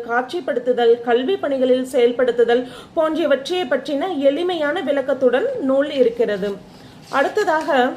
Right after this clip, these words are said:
கரு-, அருங்காட்சியகத்தில் உள்ள பிரிவுகள் என்னென்ன? இந்தியாவில் உள்ள அருங்காட்சியகங்கள் என்னென்ன என்று சுருக்கமாக நமக்கு இந்தியாவில் உள்ள அருங்காட்சியகங்களை பற்றி அறிமுகப்படுத்துகிறார்.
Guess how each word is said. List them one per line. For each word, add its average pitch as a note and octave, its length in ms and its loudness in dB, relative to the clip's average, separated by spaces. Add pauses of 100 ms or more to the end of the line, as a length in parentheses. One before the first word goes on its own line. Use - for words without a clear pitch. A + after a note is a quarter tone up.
(2250)
கரு-, D4+ 300 2
அருங்காட்சியகத்தில் F#4+ 760 2
உள்ள D4 220 -2 (140)
பிரிவுகள் E4 560 -2
என்னென்ன? A3+ 460 2 (520)
இந்தியாவில் G#4+ 680 4
உள்ள C#4+ 240 -4 (160)
அருங்காட்சியகங்கள் D4 880 -2
என்னென்ன A#3 480 0 (180)
என்று C4 320 4
சுருக்கமாக D4 800 -2
நமக்கு C#4+ 360 -2
இந்தியாவில் D4 400 0
உள்ள C4 240 0
அருங்காட்சியகங்களை A#3+ 960 0
பற்றி C4+ 220 -6
அறிமுகப்படுத்துகிறார். A3+ 1080 0